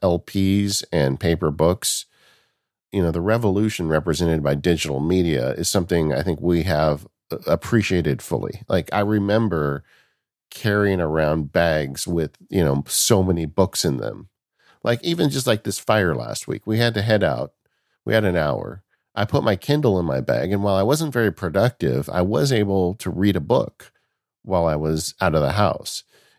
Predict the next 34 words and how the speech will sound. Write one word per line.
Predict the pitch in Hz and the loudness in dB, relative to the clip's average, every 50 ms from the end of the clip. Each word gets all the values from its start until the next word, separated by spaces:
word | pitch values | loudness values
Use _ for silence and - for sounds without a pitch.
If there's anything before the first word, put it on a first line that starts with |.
| _ - | _ -4
And | 113 101 95 92 92 90 87 | 0 0 0 0 0 -2 -4
my | 92 98 92 92 | -2 0 0 0
Kindle | - - 151 160 147 113 90 82 | 0 0 0 2 2 2 2 2
has | 87 92 82 82 82 82 - | 2 2 2 2 0 0 -2
many | 87 85 87 95 117 139 139 113 98 | -4 -2 0 2 2 2 2 2 2
books | 85 127 127 - - - | 2 0 0 -2 -2 0
on | 139 135 104 | 0 2 2
it, | - - - | 0 -2 -4
so | - - 95 | -4 0 0
I | 80 85 92 | 2 2 2
was | 92 90 98 | 2 0 0
able | 107 101 95 101 101 92 | 0 0 0 0 -2 -2
to | 90 | -2
pick | - - - 135 - - | -4 -2 -2 -2 0 0
and | 98 78 | 0 0
choose | - - 127 127 101 85 | 0 0 0 0 2 2
what | 92 90 87 | 0 -2 0
book | 95 98 95 - | 0 0 0 2
I | 80 76 | 0 0
wanted | 78 80 78 78 73 | 2 2 2 2 0
to | 73 | 0
read | 73 76 85 85 80 | 0 0 0 0 0
once | 73 78 73 69 - | 0 -2 -2 -2 -4
I | 62 64 | -4 -6
got | 62 - - 67 60 - - | -4 -2 -2 -2 -2 -6 -6
where | 76 73 64 | -6 -4 -4
we | 64 69 67 | -2 -2 -4
were | 62 60 - | -4 -6 -4
going. | - - 110 107 - - - - _ _ | 0 0 2 2 0 -4 -8 -14 _ _
So | - - - 117 101 95 - - - - - - - - _ _ _ - | -6 0 2 2 2 2 -2 -8 -20 -20 -20 -20 -20 -20 _ _ _ -2
i-, | |
it's | 151 135 - 165 147 - - - | 0 2 2 2 0 0 -2 0
just, | - 185 156 - - - - | 2 2 2 2 0 -2 0
um, | 127 117 107 98 90 80 78 71 73 | 2 2 2 0 -2 -4 -6 -8 -10